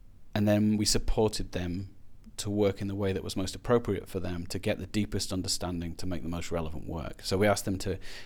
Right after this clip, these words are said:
they had to make new work, they couldn't show something they'd done before. They had to respond to the issues and context and topics, and they had to engage the public in some capacity.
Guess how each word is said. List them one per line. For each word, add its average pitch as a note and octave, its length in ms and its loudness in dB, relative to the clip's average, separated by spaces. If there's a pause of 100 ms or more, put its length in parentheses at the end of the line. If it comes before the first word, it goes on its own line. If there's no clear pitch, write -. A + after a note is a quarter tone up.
they G2+ 80 0
had A2 140 4
to A2+ 60 2
make G#2 160 4
new A2 180 6
work, A2 320 4
they G2+ 160 0
couldn't G2+ 260 0 (580)
show G#2 180 6
something G2 260 2
they'd G2 180 2
done F2+ 60 0
before. A#2 440 -2 (400)
They F#2 100 -2
had G#2+ 120 2
to G#2+ 80 0
respond G#2+ 500 4
to G#2 80 -2
the F#2+ 140 -2
issues G#2+ 280 0
and F#2 80 -4
context - 560 -4
and F#2+ 240 -6 (260)
topics, - 460 -4 (460)
and G#2+ 120 2
they G#2+ 60 4
had G#2+ 160 -2
to A2 80 2
engage G2+ 400 2
the F#2 60 -4
public F2+ 400 -4
in F#2 80 -4
some F#2 160 -2
capacity. - 680 -6